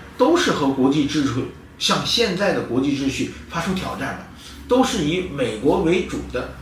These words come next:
这些西方国家形成的现在的这个国际秩序之中呢，中国要把它否定掉，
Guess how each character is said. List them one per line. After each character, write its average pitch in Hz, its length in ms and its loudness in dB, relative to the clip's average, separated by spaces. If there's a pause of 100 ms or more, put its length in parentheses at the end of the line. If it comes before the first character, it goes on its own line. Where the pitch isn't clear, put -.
这 180 100 2
些 151 180 2
西 202 200 0
方 160 240 0
国 143 140 2
家 139 160 4
形 147 320 -2
成 120 200 -6
的 135 220 -2 (200)
现 185 260 0
在 214 220 4
的 - 260 -4
这 127 80 -6
个 104 180 -6
国 120 220 -4
际 143 180 2
秩 147 140 0
序 - 160 -2
之 - 160 -10
中 117 160 -6
呢， 101 120 -8 (240)
中 202 160 0
国 190 100 4
要 170 80 6
把 147 160 -4
它 139 80 -2 (140)
否 - 200 -6
定 202 180 2
掉， 143 240 0